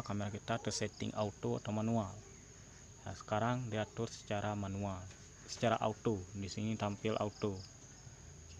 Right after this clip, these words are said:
Dan kecerahan dari layarnya, kecerahan dari objeknya langsung diatur oleh mesin.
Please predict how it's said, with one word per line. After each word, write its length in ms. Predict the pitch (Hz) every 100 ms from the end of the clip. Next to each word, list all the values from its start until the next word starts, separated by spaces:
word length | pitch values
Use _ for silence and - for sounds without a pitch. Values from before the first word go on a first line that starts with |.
| - -
Dan 240 | 104 104 107
kecerahan 640 | 113 - 104 101 107 104
dari 560 | 107 110 107 104 104 104
layarnya, 480 | 104 104 104 113 131 135 - - - - - - - - - - - - - - - -
kecerahan 640 | - 107 107 104 104 107 107
dari 160 | 107 -
objeknya 640 | 110 - 104 - 113 123
langsung 400 | 113 104 98 120
diatur 480 | 113 104 - - 120 -
oleh 240 | 104 110 123 - - - - -
mesin. 400 | - - 104 95